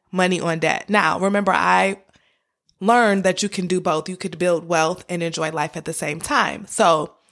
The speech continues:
sometimes it was money in, some money on debt, some money going to vacations. Or money in, some money going on debt, some money went to shopping. Like, I figured that part out,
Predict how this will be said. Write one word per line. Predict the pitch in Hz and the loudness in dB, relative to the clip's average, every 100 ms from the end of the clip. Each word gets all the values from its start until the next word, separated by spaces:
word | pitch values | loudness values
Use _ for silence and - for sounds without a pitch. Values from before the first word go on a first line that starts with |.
| - | -6
sometimes | - 285 - - 208 170 170 | 2 2 2 2 2 2 0
it | 190 | -4
was | 175 175 | -2 -4
money | 170 180 175 - - | -4 -4 -4 -4 2
in, | 220 214 208 202 208 - - - | 2 4 2 0 -2 -8 -20 -12
some | - 269 247 | -2 0 2
money | 240 233 | 2 2
on | 208 202 | 0 2
debt, | 196 185 - | 0 0 -4
some | 214 185 | -4 -4
money | 185 190 180 185 _ _ _ - | -4 -4 -4 -8 _ _ _ -4
going | 175 160 | -2 -2
to | - | -4
vacations. | 143 - 160 147 - - - - - _ _ | -6 -6 -4 -4 -6 -8 -10 -10 -12 _ _
Or | - 196 160 156 180 247 - _ | 0 4 4 4 2 0 -8 _
money | 185 214 208 180 - | 0 2 2 0 0
in, | 277 233 196 185 185 190 - _ _ _ | 2 4 2 0 -2 -6 -10 _ _ _
some | - - 247 | -4 2 4
money | 240 233 214 | 4 2 2
going | 208 202 | 2 2
on | 196 185 | 0 0
debt, | 180 175 - - _ | 2 2 0 -8 _
some | - - 220 202 | -10 -2 2 2
money | 196 185 180 170 | 2 0 0 -2
went | 165 160 - | 0 0 -2
to | - 175 156 156 - | -2 0 0 -2 0
shopping. | 180 147 - - - | 0 -2 -6 -12 -6
Like, | 175 175 - | -2 -2 2
I | 180 196 | 2 2
figured | - 208 180 170 | 0 -2 0 -2
that | 156 - | -4 -4
part | - - | -8 -6
out, | 131 - | -6 -8